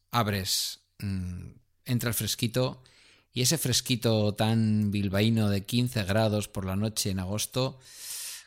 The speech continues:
cuando el resto de España se estaba tostando y yo estaba aquí disfrutando,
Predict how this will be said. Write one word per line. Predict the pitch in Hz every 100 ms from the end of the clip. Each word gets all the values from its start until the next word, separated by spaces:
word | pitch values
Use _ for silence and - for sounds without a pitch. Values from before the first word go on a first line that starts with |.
| -
cuando | 113 110 110 110
el | 110
resto | 117 135 - 151
de | 135
España | - 139 135 123
se | 123
estaba | - 127 120
tostando | 107 - 127 127 120
y | 104
yo | 131
estaba | - 165
aquí | 98 104
disfrutando, | 101 - 92 - 101 110 170